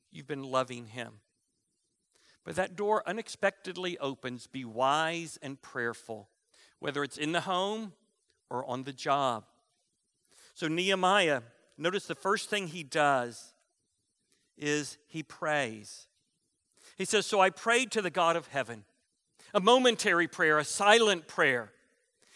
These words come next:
He, he didn't re-, he didn't remove himself and go into his prayer closet. He prayed, "God, make me wise.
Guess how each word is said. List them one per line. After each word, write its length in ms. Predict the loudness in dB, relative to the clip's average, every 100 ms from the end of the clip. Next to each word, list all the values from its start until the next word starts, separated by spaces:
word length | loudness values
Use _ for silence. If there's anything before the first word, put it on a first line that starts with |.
| 2
He, 240 | 4 6 6
he 40 |
didn't 220 | 4 2
re-, 240 | 0 0 -2
he 140 | 0
didn't 180 | 0 0
remove 380 | -2 0 0 0
himself 560 | -6 -2 6 8 6
and 160 | 2 -2
go 100 | -4
into 200 | -4 -6
his 100 | -8
prayer 280 | -4 -2 -2
closet. 480 | 0 0 0 -4 -10 _ _ _ _ _ -20 _
He 80 | -14
prayed, 320 | -2 0 2
"God, 320 | 2 4 4
make 180 | 0 -8
me 120 | -8
wise. 720 | -8 -6 -6 -8 -12 -18 -20